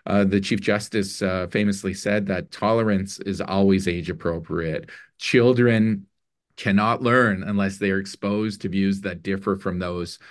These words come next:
taught at home. And in essence, this is the entire role of our public institutions in society, particularly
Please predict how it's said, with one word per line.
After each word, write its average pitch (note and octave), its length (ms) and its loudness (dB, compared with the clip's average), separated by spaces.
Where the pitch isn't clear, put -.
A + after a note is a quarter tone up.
taught E2+ 260 -4
at E2+ 140 0
home. F2 420 -6
And A#2 160 4
in B2 140 4
essence, B2+ 400 2
this A2 280 -2
is A2 160 -2
the G#2+ 140 0
entire G#2 460 2
role F#2+ 640 -2
of F#2 180 -8
our F2+ 100 -4
public F2 380 -6
institutions F2 760 -6
in D#2+ 140 -6
society, D#2+ 520 -6
particularly G2+ 920 0